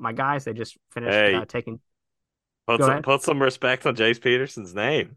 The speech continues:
Speaker 1: Jace Peterson, I forgot about him. Forgot about Jace Peterson, who had a, a great series against the Pirates. The Oakland Athletics coming off of, uh, taking two out of three games in Pittsburgh against the Pirates. Uh, fourteen and fifty record on the season. So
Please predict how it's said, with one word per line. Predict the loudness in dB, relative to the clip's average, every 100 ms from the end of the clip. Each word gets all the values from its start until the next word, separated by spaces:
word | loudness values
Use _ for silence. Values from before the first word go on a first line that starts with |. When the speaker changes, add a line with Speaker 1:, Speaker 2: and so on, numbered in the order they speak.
| 0
Speaker 1:
Jace | 4 4
Peterson, | 4 4 4 0
I |
forgot | 2 2 2
about | 0
him. | -2 -8 _
Forgot | -2 0
about | 0
Jace | 0 -4
Peterson, | -2 -4 -4 -10 -12 _ _ 0
who | 2
had | 4
a, | 2 0
a |
great | 0 0
series | -2 -2 -4
against | -8 -6
the |
Pirates. | 0 2 2 0 -6
The | -2 0
Oakland | 0 -2
Athletics | 0 0 -2 -2
coming | -4 0
off | 0 0
of, | -2 -6 -8 _ _ _ -2
uh, | -2 -2 -8 _
taking | 2 2 2
two | 2 2
out |
of | 2
three | 0 0
games | 0 -2 -4 -6
in | -2 0 2
Pittsburgh | 0 0 -2 -2
against | -4 -8 -10
the |
Pirates. | 0 2 2 -2 -8 _ _ _ _
Uh, | -2 0 0 -4 -4
fourteen | 2 2 2 -4
and | -4
fifty | -6 -4 -4 -6 -8 _ -8
record | -4 -4 -4
on | -6
the | -8
season. | -6 -6 -6 -8
So | -10 -12